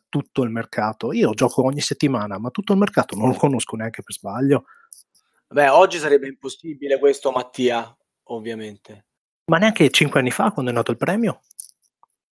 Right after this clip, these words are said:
Speaker 2: Ma probabilme-, questo è anche uno dei motivi per cui, eh, la lista dei giudici del Magnifico è complicata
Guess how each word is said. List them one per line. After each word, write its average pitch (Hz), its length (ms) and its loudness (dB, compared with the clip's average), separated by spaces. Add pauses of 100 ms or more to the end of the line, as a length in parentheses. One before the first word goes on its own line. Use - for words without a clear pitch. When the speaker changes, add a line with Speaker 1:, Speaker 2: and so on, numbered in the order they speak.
(600)
Speaker 2:
Ma - 160 -4
probabilme-, 175 380 2
questo 226 300 4
è 151 40 8
anche 180 220 2
uno 165 120 0
dei 165 100 4
motivi 170 340 0
per 120 200 -6
cui, 131 480 -4
eh, 117 360 -2
la 127 120 0
lista 147 300 0
dei 123 120 0
giudici 135 240 -4
del 131 120 0
Magnifico 135 760 2
è 123 160 -4
complicata 117 840 0